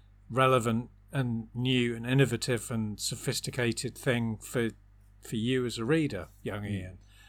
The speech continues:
Speaker 1: Um, so I think it was fourth time lucky for the New Adventures, and, and that was the point where I was kind of, you know,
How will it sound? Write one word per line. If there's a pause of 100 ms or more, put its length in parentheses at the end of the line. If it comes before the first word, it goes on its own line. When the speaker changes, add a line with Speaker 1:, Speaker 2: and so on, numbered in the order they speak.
(160)
Speaker 1:
Um, (300)
so
I
think
it
was
fourth
time
lucky
for
the
New
Adventures,
and,
and
that
was
the
point
where
I
was (440)
kind
of, (880)
you
know,